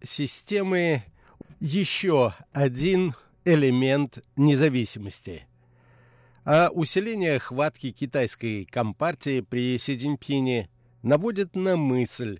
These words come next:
что большей независимости, чем в настоящее время,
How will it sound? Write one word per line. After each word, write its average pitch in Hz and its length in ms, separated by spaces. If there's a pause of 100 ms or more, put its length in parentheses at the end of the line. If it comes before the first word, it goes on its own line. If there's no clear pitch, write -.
(200)
что 139 640
большей 123 880 (320)
независимости, 151 1160 (360)
чем 156 440
в 143 160
настоящее 165 920
время, 120 520